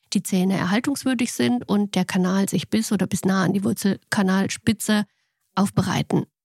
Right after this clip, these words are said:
und abfüllen lässt. Was genau apexnah, Apexnähe in dem Fall bedeutet, es wurde in den letzten zwanzig Jahren viel diskutiert. Jede K Z V hat inzwischen auch dafür so eine eigene Definition gefunden. Sind's zwei, drei Millimeter?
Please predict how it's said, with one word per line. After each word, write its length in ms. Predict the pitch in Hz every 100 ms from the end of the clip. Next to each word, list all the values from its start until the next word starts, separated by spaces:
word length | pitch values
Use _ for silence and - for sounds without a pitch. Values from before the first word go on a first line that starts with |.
| _ -
und 160 | 185
abfüllen 440 | - - - 139 123
lässt. 460 | 131 170 - - - _ _ _ _ _ -
Was 400 | 208 190 - - _ _ -
genau 560 | 185 185 185 185 170 - -
apexnah, 1000 | 180 208 226 208 - 208 208 202 214 233
Apexnähe 760 | - 196 208 202 - 214 202 208
in 100 | 196
dem 200 | - 196
Fall 160 | 202 190
bedeutet, 480 | 185 202 214 208
es 140 | 202 -
wurde 220 | 220 226
in 80 | 208
den 120 | 196
letzten 300 | 190 - -
zwanzig 400 | - 180 180 175
Jahren 180 | 170 180
viel 180 | - -
diskutiert. 600 | - - 110 - 110 - - - -
Jede 240 | - 220 220
K 180 | - 185
Z 220 | 185 -
V 260 | 220 208
hat 200 | 208 190
inzwischen 560 | - 202 - 254 233 233
auch 260 | 190 214 -
dafür 400 | 202 190 220 202
so 100 | 202
eine 220 | 190 -
eigene 280 | 196 196 190
Definition 760 | 202 165 190 - - 226 240
gefunden. 500 | - 226 240 220 220
Sind's 280 | 214 190 180
zwei, 260 | - 196 202
drei 260 | 180 196
Millimeter? 640 | 202 196 196 196 196 196